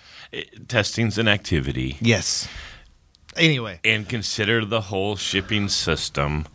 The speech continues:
Speaker 2: Uh, one thing interesting, and I, I'm gonna forget names here of the three. And by the way, one of the three dot slack dot com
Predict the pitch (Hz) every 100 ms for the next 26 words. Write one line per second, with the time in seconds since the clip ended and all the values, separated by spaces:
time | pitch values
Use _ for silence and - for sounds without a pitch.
0 | - - - - - - - - - 170
1 | 156 147 - - - - 160 151 247 403
2 | - 196 160 143 156 156 151 135 135 123
3 | 123 151 143 143 113 151 147 147 131 117
4 | 120 120 127 113 117 110 107 107 117 113
5 | 107 131 143 202 160 123 110 117 127 127
6 | 165 240 226 175 139 139 131 123 - 113
7 | 110 123 113 - 113 110 107